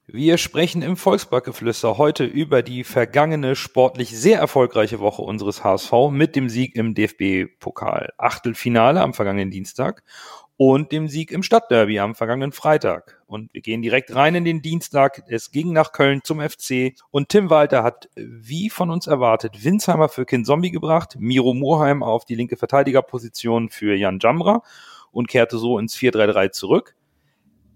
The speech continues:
Steffen Baumgart hingegen hat sich für eine große Rotation entschieden. Der hat gleich sechs Veränderungen in der Startelf vorgenommen und ein Stück weit, Bürger, auch am System geschraubt, oder?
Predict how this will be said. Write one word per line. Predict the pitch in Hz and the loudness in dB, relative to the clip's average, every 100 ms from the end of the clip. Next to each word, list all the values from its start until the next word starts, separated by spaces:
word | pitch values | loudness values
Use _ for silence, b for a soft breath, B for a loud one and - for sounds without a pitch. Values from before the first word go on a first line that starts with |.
| _ _ _ _ | _ _ _ _
Steffen | - 127 117 110 | -2 -2 -2 0
Baumgart | 113 165 - 107 | 2 2 2 0
hingegen | - 101 107 120 175 | 0 -4 -4 -4 -4
hat | 143 - | -6 -8
sich | 151 | -6
für | - | -2
eine | 143 165 | 0 0
große | 139 208 254 135 | 4 4 4 0
Rotation | 107 104 - 104 92 | 0 -2 -2 -6 -6
entschieden. | 90 101 95 | -8 -10 -4
Der | 104 | -2
hat | 131 - | 0 2
gleich | 131 113 | 0 2
sechs | 120 160 - - | 0 0 -4 -2
Veränderungen | 156 151 151 123 117 | -2 0 2 2 0
in | |
der | 117 | -2
Startelf | - 120 - 90 101 | 2 2 2 -2 -6
vorgenommen | - 101 98 95 110 180 202 | 0 0 0 0 0 0 -4
und | 104 143 151 | -4 -6 -6
ein | - 110 135 | -6 -6 -6
Stück | - 170 - | -4 -4 0
weit, | 165 165 - | 0 0 0
Bürger, | 165 165 | 2 2
auch | 135 165 - | 4 0 0
am | 147 160 170 | -8 -4 -4
System | 175 - 233 160 | -6 0 2 2
geschraubt, | 101 - 85 - | 0 0 0 2
oder? | 135 247 | 0 0